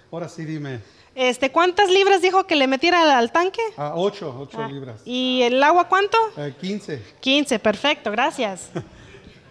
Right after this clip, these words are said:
Speaker 1: Ya le dio otra instrucción. Yo sé, adrede,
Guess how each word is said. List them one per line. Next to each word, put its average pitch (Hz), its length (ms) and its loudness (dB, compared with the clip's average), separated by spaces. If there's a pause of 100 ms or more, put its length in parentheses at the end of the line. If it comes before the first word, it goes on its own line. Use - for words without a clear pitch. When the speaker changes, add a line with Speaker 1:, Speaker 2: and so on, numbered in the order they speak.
(1600)
Speaker 1:
Ya 185 120 4
le 226 120 6
dio 226 140 6
otra 240 200 6
instrucción. 214 760 6 (1600)
Yo 170 200 0
sé, 196 260 2
adrede, 208 480 4